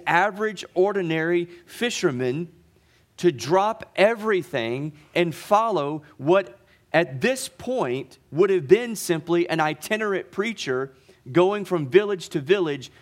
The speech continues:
preaching about the kingdom? What is it that would make them do that? It's because they had found something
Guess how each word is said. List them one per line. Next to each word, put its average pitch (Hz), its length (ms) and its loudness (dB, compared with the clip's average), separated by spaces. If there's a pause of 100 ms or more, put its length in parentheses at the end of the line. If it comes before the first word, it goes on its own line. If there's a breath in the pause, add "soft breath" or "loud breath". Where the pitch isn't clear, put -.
(140)
preaching 156 600 -6
about 143 340 -2
the 143 60 -4
kingdom? 120 520 -6 (760)
What 220 320 -6
is 202 320 -4
it - 420 -8 (960)
that 143 140 -6
would 143 120 -6
make 156 280 -4
them 107 340 -6 (200)
do 131 200 -6
that? 104 280 -8
It's - 140 -6
because 160 460 -6
they 135 120 -4
had 123 100 -6
found 120 320 -8
something 110 840 -8